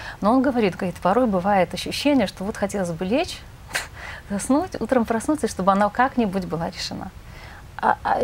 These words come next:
о чём речь? Получается, что мужчина от одной женщины не ушёл,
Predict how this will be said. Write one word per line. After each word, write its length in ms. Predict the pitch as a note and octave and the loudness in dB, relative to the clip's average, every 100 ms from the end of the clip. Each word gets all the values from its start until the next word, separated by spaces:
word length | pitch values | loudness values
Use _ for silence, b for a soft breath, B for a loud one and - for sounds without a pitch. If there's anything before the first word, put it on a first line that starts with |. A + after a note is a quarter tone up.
| A3 - | -2 -2
о 60 | |
чём 220 | - D4 G3+ | 2 4 4
речь? 240 | D#3 - | 2 0
Получается, 480 | A3 A3 C#4 C#4 A3+ | 0 2 2 2 0
что 160 | - | 0
мужчина 580 | G#3+ G3 - G#3 B3 C4+ | 0 0 0 0 2 2
от 100 | A3+ | 2
одной 260 | A3 A3+ A3 | 2 2 2
женщины 480 | G#3 G#3 - F#3+ F#3+ | 2 0 0 0 2
не 180 | A3 | 4
ушёл, 540 | G3+ E3 - G3+ C#4 | 4 0 2 4 4